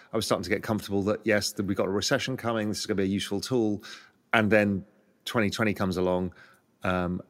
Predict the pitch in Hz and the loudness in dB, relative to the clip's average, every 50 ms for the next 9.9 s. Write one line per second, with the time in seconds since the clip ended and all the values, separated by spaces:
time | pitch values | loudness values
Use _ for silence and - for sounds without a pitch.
0 | _ _ 101 95 92 92 101 104 101 101 107 110 113 107 98 - 110 95 107 117 | _ _ -4 -2 -2 0 0 0 2 4 6 6 6 6 4 2 0 0 2 2
1 | - - 101 95 - 104 95 90 92 92 - 160 160 - - - 104 98 95 90 | 0 0 -2 0 0 2 2 2 2 0 2 2 2 2 2 0 0 0 -2 -4
2 | - - - - - _ _ _ _ _ _ _ - _ _ _ _ _ _ _ | -6 -12 -20 -20 -20 _ _ _ _ _ _ _ -20 _ _ _ _ _ _ _
3 | - 117 107 104 - - - - _ _ _ _ _ _ _ 120 107 92 90 85 | 2 2 2 2 0 -4 -12 -20 _ _ _ _ _ _ _ 0 0 2 0 0
4 | 82 110 113 104 - 127 110 - - - - 104 90 85 - 101 90 87 92 90 | 2 2 2 4 4 2 0 0 -2 -2 -2 0 -2 0 -2 -2 0 0 0 -2
5 | 80 - - - - 98 92 92 - - - - _ - - _ - 110 98 - | -2 -6 -8 -6 -4 -4 -4 -4 -6 -8 -16 -20 _ -20 -20 _ -6 -6 -2 -2
6 | 98 87 87 - - 98 - - 123 107 - 101 - 101 95 92 - - - 95 | -2 -2 -2 -4 -4 -4 0 0 0 0 0 0 0 0 0 0 -2 -2 -2 -2
7 | 90 - - 117 101 87 90 92 - - 110 98 95 85 92 85 98 90 85 80 | -2 -2 -4 -4 -4 -2 -4 -6 -6 -2 -2 0 0 0 -2 -4 -4 -4 -4 -6
8 | - - - - _ - 101 90 - - 98 90 - - - 107 90 - 98 90 | -10 -16 -20 -12 _ -2 -2 -2 0 -2 -2 -2 -2 0 -2 0 0 0 -2 0
9 | - 127 117 - - - - - - - - 139 135 - 170 175 170 - | 2 2 2 2 0 -8 -16 -18 -16 0 2 2 6 8 10 10 10 8